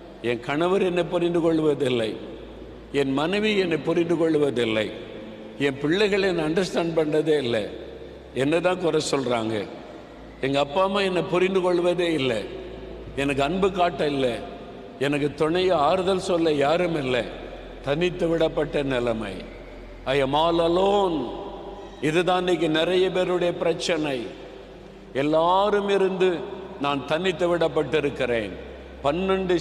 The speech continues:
சீஷர்கள்ல ஒருத்தன் துரோகி ஆயிட்டான். பதினோரு சீஷர்கள் இருந்தும் நான் தனித்து விடப்பட்ட நிலைமை. என் கூட மூணு பேரை வச்சு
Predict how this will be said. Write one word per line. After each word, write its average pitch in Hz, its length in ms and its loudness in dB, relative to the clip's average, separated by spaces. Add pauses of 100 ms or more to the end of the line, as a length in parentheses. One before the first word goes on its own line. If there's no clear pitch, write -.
சீஷர்கள்ல 180 760 2
ஒருத்தன் 170 520 0 (100)
துரோகி 175 400 2
ஆயிட்டான். 147 480 2 (560)
பதினோரு 202 600 4 (120)
சீஷர்கள் 185 680 2
இருந்தும் 190 580 2 (420)
நான் 135 280 0
தனித்து 190 400 0
விடப்பட்ட 175 540 2 (100)
நிலைமை. 117 420 0 (760)
என் 147 180 -2
கூட 202 160 4 (160)
மூணு 202 180 2 (100)
பேரை 208 300 4
வச்சு 190 220 0